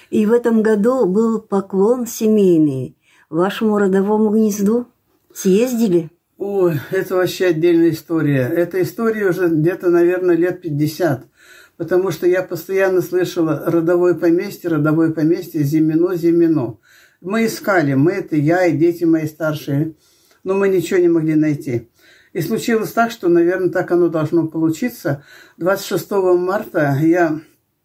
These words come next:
Speaker 2: ну, получается, случайно нажала, э, в интернет Зимино Московской области. Мне показали старинное, старинное здание, оно, оно полу-, полуразрушенное уже.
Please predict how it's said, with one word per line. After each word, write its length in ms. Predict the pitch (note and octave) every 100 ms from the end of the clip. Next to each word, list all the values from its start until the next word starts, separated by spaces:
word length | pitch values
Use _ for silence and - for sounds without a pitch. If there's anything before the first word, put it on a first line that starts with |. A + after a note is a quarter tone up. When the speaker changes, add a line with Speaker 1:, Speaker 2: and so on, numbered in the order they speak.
| _ _ _ _ _ _ _ -
Speaker 2:
ну, 220 | C3+ D3+
получается, 580 | E3+ E3+ E3 F3+ E3 E3
случайно 580 | - F3 E3+ E3+ C#3+ C3+
нажала, 520 | D#3+ E3 E3+ D3+ C#3
э, 580 | C3 C#3 C3 C3+ C3 B2+
в 300 | C3 C#3+ D#3
интернет 600 | C#3 E3+ E3 F3+ A#3+ - _ _ _ _
Зимино 560 | D#3+ C#3 E3 E3 F#3+ A3+
Московской 600 | E3+ - G3 E3+ - E3
области. 500 | C#3+ A#2+ B2 - C3
Мне 220 | D3+ A#3
показали 720 | A3 - G3+ G3+ G3+ G3 F#3 - - -
старинное, 580 | - - F3+ G#3+ A3+ F3
старинное 580 | - F3+ F3 G3+ F#3 D3+
здание, 540 | C#3 C#3 D#3+ D#3+ D3+
оно, 340 | D3 E3+ F3 -
оно 220 | D#3+ E3+ E3+
полу-, 360 | F3+ F3+ F3+
полуразрушенное 1120 | F3+ F#3+ G3 E3+ F#3 D3+ F3 G3+ D#3 F3 D#3
уже. 460 | D3+ D3 C3 C3